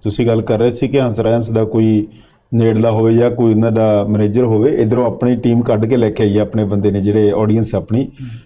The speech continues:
Speaker 1: ਕੁਲਦੀਪ ਜੀ ਕਹਿੰਦੇ ਸਤਾਨਵੇਂ ਦੇ ਵਿੱਚ ਨੱਬੇ ਹਜ਼ਾਰ ਖਾੜੇ ਦਾ ਲਿਆ ਜੀ ਇਹਨਾਂ ਨੇ, ਕਹਿੰਦੇ
Speaker 2: ਆ
Speaker 1: ਕਿ
Speaker 2: ਤੁਸੀਂ ਦੇਖ ਲਓ, ਸਤਾਨਵੇਂ 'ਚ ਨੱਬੇ ਹਜ਼ਾਰ ਨਾਲ ਮੈਨੂੰ ਲੱਗਦਾ ਕਿ ਕਿੱਲਾ ਪੈਲੀ ਆ ਜਾਂਦੀ ਹੁਣ ਇਹ ਚੋਟੀ ਦੀ।
Speaker 1: ਤੇ ਅੱਗੇ ਵੀ ਸੁਣ ਲਓ, ਇੱਕ ਵੀਰ ਹੋਰ ਜੀ ਵੀ ਆ, ਉਹ ਕਹਿੰਦੇ ਕਪੂਰਥਲੇ ਪੰਜ ਸੌ ਏਕੜ ਆ ਜੀ ਇਹਨਾਂ ਦੇ ਕੋਲ, ਕਹਿੰਦੇ ਕਿ
Speaker 2: ਬੱਲੇ, ਬੱਲੇ,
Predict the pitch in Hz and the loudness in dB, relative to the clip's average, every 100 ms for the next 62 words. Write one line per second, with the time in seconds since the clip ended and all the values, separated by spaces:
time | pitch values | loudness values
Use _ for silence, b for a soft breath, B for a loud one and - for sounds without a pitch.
0 | B 131 123 131 131 156 160 156 170 - | B -2 2 2 2 2 2 2 0 0
1 | 135 131 143 147 139 160 160 123 120 147 | 0 2 2 2 2 2 0 0 2 2
2 | 151 139 123 113 117 104 92 98 123 139 | 2 2 0 2 2 2 0 0 0 0
3 | 127 117 117 - 165 - 156 190 156 139 | -2 -4 -6 -6 -8 -2 -2 0 2 2
4 | 135 160 175 190 190 - 151 - 147 151 | 2 2 2 2 -2 -4 -2 0 2 2
5 | 175 180 185 139 131 165 160 175 147 135 | 0 0 0 0 0 2 2 2 2 2
6 | 156 165 160 160 156 156 202 208 202 143 | 0 0 2 2 2 0 0 -2 0 2
7 | 151 147 139 143 139 139 151 196 175 170 | 2 0 0 2 0 0 0 0 0 -2
8 | 160 135 123 113 101 - _ - 143 127 | 0 0 0 -4 -8 -16 _ -4 -2 0
9 | 117 151 160 139 110 101 - 101 104 98 | -2 -2 -2 -2 0 -2 -2 -4 -4 -2
10 | 101 104 101 104 113 120 131 135 131 - | -2 0 0 2 0 0 -2 -2 -4 -2
11 | 123 123 - 151 156 127 120 135 113 - | -2 -2 -2 -2 -2 -2 0 0 -2 -2
12 | 101 85 98 113 123 120 107 101 98 101 | -4 -2 -4 -4 -4 -6 -6 -8 -8 -10
13 | - 95 98 156 165 160 156 156 147 - | -12 -16 -10 -6 -6 -6 -8 -10 -12 -12
14 | 151 - | -14 -16